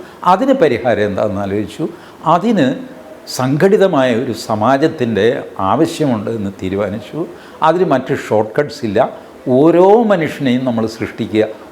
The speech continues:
ഓരോ വ്യക്തിയെയും അഡ്രസ്സ് ചെയ്യുക, അയാളിൽ പരിവർത്തനം ഉണ്ടാക്കുക,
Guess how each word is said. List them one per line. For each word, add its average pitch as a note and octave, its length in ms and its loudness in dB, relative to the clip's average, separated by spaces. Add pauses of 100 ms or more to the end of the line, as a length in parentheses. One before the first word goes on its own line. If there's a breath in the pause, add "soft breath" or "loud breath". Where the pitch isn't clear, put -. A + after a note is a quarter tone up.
ഓരോ F3 420 6
വ്യക്തിയെയും D3 840 0
അഡ്രസ്സ് G2+ 440 -4
ചെയ്യുക, G#2 380 -8 (440 loud breath)
അയാളിൽ F#3+ 600 4
പരിവർത്തനം A2 540 0
ഉണ്ടാക്കുക, G2+ 540 -4